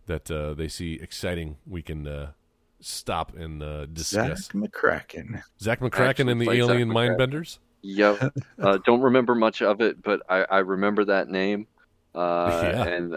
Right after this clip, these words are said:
Speaker 1: I'll give the
Speaker 3: uh,
Speaker 1: LucasArts guys one thing. They were great with, uh, names, coming up with the names of, uh, their games and the characters. Obviously, the, uh, aforementioned Guybrush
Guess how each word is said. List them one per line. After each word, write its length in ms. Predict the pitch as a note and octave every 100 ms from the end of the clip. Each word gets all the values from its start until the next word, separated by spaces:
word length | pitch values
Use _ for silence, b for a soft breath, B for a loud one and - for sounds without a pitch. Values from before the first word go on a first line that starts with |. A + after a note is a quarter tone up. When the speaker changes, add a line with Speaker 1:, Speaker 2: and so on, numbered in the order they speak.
| -
Speaker 1:
I'll 80 | D3
give 120 | G#3+
the 80 | F3
Speaker 3:
uh, 40 |
Speaker 1:
LucasArts 380 | D#3+ D3+ E3+ A2
guys 220 | D3 A#2
one 160 | A2 C#3
thing. 180 | G#2 F#2+
They 100 | A#2
were 120 | B2
great 240 | F#2 C3+
with, 180 | A#2 -
uh, 220 | G#2+ F#2+ F2+
names, 480 | G2 G2 C#2+ - - _ _
coming 260 | - G#2+ G2
up 80 |
with 80 | G2
the 80 | F#2+
names 300 | A2 A2+ F#2+
of, 160 | F2+ F2+
uh, 300 | F2+ F2 E2+
their 100 | F2+
games 380 | G2 A#2+ A#2+ G2+
and 100 | G2
the 60 |
characters. 720 | C3+ D#3 D3 D3 D3 C3 - b b b b -
Obviously, 460 | D2 D2+ D#2+ E2+ D#2+
the, 260 | D2+ D2+ D2+
uh, 200 | D2+ D2+ -
aforementioned 800 | - G2+ F#2 F#2 F2 F2 E2+ D#2+ D2+ _ _
Guybrush 720 | D#2 F2 G2 - G2 G2+ -